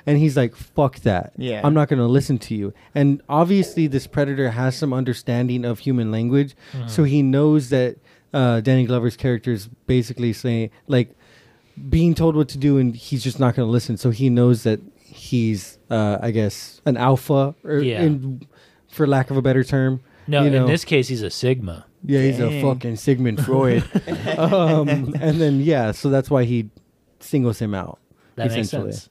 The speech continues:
Speaker 3: Yeah, and also on top of that, he has,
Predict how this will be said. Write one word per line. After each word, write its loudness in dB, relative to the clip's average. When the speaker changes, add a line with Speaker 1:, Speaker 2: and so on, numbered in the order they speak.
Speaker 3:
Yeah, 2
and 0
also 0
on 0
top 2
of -2
that, -2
he -2
has, -8